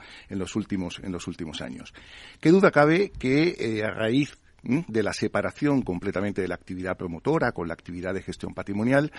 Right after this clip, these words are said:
pues bueno, hay una afluencia del capital, del capital extranjero que se posiciona en cada uno de estos vehículos en función de cuáles son, eh,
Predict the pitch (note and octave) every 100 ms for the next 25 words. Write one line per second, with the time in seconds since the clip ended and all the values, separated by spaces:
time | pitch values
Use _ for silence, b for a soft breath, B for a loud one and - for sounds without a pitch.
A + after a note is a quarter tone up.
0 | B B B - F2+ A2+ G#2 - G#2 A2
1 | - G#2+ C3+ C3 G2 F#2 E2 F2 F2+ G#2
2 | A2 B B B - G2+ G2 F#2 G#2+ G#2+
3 | - G#2 C3+ B2+ A2+ G#2 - G2+ G2+ B2+
4 | C#3 A2 G2+ A#2 G#2+ A2+ G#2+ G2+ G#2+ G2+
5 | G#2+ - B2+ D#3 - b b b b b
6 | A#2+ A#2+ A#2+ - A2+ A2 B2+ C#3+ D#3 F3+
7 | - A#2+ - B2+ B2+ - B2+ C#3+ - G#2
8 | G#2 G2 F#2+ F#2 F2